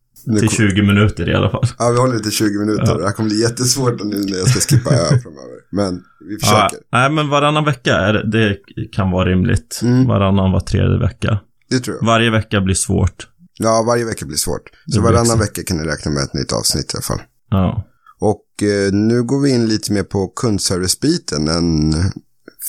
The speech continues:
Speaker 1: eh, säljbiten.
Speaker 2: Jag tycker det är same, same. Alltså
Speaker 1: Mm.
Speaker 2: två, två sidor av samma mynt.
Speaker 1: Jag håller med. Men ska vi börja? Vi tänkte med fem, fem starka egenskaper som en bra kundservice ska ha.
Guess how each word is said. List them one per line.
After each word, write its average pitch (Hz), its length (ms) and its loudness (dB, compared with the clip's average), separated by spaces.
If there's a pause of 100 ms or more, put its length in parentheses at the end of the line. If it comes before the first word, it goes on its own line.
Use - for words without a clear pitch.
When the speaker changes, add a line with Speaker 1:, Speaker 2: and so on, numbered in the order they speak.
(320)
Speaker 1:
eh, 73 840 -2
säljbiten. 92 680 -4 (640)
Speaker 2:
Jag 107 140 -2
tycker 123 260 -2
det 95 220 2
är 98 80 0 (160)
same, 92 400 2
same. 95 360 0
Alltså 92 260 -2
Speaker 1:
Mm. 143 140 4
Speaker 2:
två, 107 100 2
två 98 300 -2
sidor 95 400 0
av 92 120 2
samma 92 300 2
mynt. 95 400 0 (280)
Speaker 1:
Jag - 240 -4
håller 95 240 -2
med. 78 140 0 (840)
Men 139 220 2
ska - 140 -4
vi 139 60 -4
börja? 139 180 0
Vi 139 100 0
tänkte 139 320 -2
med 127 180 2
fem, 156 600 2 (360)
fem 147 500 2
starka 127 460 0
egenskaper 110 640 0
som 104 320 2
en 95 400 0
bra 123 280 2
kundservice 117 720 -2
ska - 140 -2
ha. 110 240 0